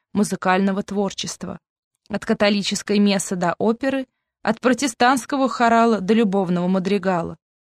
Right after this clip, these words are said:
Этот величайший немецкий композитор семнадцатого столетия,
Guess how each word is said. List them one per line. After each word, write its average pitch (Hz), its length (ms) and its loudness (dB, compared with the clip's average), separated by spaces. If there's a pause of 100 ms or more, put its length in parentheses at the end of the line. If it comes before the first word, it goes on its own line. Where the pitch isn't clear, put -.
(580)
Этот 240 260 2
величайший 269 720 2
немецкий 254 540 2
композитор 220 600 2
семнадцатого 214 760 2
столетия, 208 720 -2